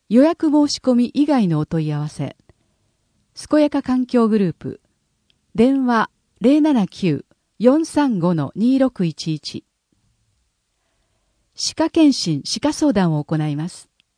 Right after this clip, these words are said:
かかりつけ医がない方、歯の相談をしたい方はぜひどうぞ。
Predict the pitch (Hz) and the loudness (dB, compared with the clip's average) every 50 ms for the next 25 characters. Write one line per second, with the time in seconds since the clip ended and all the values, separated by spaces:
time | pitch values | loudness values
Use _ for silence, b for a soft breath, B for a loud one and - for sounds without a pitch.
0 | _ _ _ _ _ _ _ _ _ _ _ _ _ _ _ _ _ - 247 247 | _ _ _ _ _ _ _ _ _ _ _ _ _ _ _ _ _ -4 -4 -2
1 | - 339 330 339 320 - - - - 302 285 254 190 165 156 160 208 247 220 - | 0 0 0 0 -2 -4 -6 -4 -2 0 0 0 0 -2 -2 0 0 -2 -2 -4
2 | - 160 - - 127 107 - _ _ _ _ _ _ _ - 302 330 302 269 240 | -6 -10 -10 -10 -12 -12 -14 _ _ _ _ _ _ _ -2 0 2 2 0 0
3 | - 247 247 240 226 226 226 226 220 220 - - - 233 220 - - 170 - 156 | 2 2 2 2 2 2 0 0 0 -2 -2 -2 0 0 0 -2 -4 -6 -4 -4
4 | 151 170 170 - _ - 165 240 285 - 202 - 170 147 127 - - - | -4 -4 -4 -6 _ -6 -4 -4 -4 -4 -4 -4 -4 -4 -6 -10 -14 -16